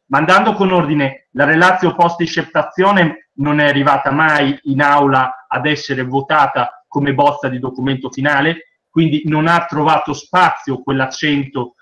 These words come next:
in Amoris Laetitia, e parimenti anche il documento finale del sinodo sui giovani, laddove, eh, diciamo, incentivava, a, spronava a muoversi, come tante diocesi del mondo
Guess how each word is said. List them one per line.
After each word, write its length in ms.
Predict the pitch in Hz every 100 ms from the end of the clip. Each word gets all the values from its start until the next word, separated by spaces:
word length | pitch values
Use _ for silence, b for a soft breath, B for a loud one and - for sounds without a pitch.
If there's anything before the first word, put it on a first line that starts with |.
| _
in 160 | 135 139
Amoris 460 | 139 156 135 -
Laetitia, 600 | 127 127 139 127 139 151 - - _ -
e 140 | 143
parimenti 720 | 170 170 185 190 160 - 143
anche 360 | 147 160 175 165
il 160 | 139 135
documento 560 | 147 135 165 196 185
finale 840 | - 147 165 165 151 135 127 123 _ _ _
del 600 | 123 143 139 135 135 123
sinodo 560 | - 170 175 156 156
sui 280 | 147 - 147
giovani, 500 | 170 180 147 131 127 _ -
laddove, 600 | 135 143 143 240 165 147 143 - _
eh, 200 | - 147 143
diciamo, 720 | 139 190 185 170 - - _
incentivava, 1120 | - 165 165 190 180 180 160 285 143 139 131 123
a, 120 | 131
spronava 840 | - 156 151 247 226 151 139 131
a 160 | 127 135
muoversi, 560 | 170 254 165 135 143
come 320 | 135 143 143 135
tante 320 | 135 170 139
diocesi 400 | 147 147 147 143
del 100 | 143
mondo 540 | 165 185 151 139 -